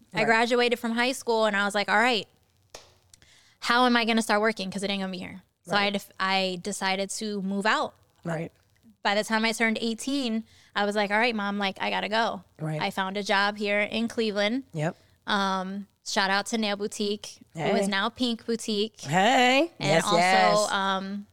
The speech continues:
Speaker 2: you know, rest in heaven,
Speaker 1: Yeah.
Speaker 2: Adi. We love you. Um,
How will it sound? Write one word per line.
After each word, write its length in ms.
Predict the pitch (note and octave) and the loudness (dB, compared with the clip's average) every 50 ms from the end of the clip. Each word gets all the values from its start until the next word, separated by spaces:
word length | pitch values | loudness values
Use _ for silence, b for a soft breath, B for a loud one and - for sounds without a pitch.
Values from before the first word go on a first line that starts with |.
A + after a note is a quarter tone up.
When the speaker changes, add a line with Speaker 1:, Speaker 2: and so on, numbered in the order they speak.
| _ - | _ -10
Speaker 2:
you 160 | G#3+ G3+ G3 | -8 -6 -4
know, 300 | F#3+ F3+ F3 F3 F3 - - | -2 -2 -2 -2 -4 -4 0
rest 300 | F#3+ F#3+ F#3+ F#3 - - | 0 0 0 0 -4 -4
in 120 | G3 G3+ | -4 -2
heaven, 580 | G3 G3+ G3 G3 G3 G3 F#3+ G3 G#3+ A#3+ A#3+ B B | -2 -2 -2 0 0 0 0 0 -2 -4 -4 B B
Speaker 1:
Yeah. 60 | B B B B B B B B B B B | B B B B B B B B B B B
Speaker 2:
Adi. 520 | - F#3 F#3 F#3 F#3+ G3 G3 G3+ A3+ A3+ - - _ _ _ _ _ _ _ _ - | -2 0 0 0 0 -2 -4 -4 -4 -6 -10 -14 _ _ _ _ _ _ _ _ -8
We 120 | F#3+ F#3+ | -4 0
love 240 | F#3+ F#3 F#3 F#3 F#3+ | 2 4 4 2 2
you. 320 | G3 F#3+ F#3+ G3+ A3 A#3+ - _ _ _ _ _ _ _ _ _ _ _ _ - | 0 0 2 0 0 -2 -6 _ _ _ _ _ _ _ _ _ _ _ _ 0
Um, 480 | G3+ G3+ G3+ G3+ F#3+ F#3+ F#3+ G3+ G3+ | 2 2 2 2 0 -2 -4 -8 -10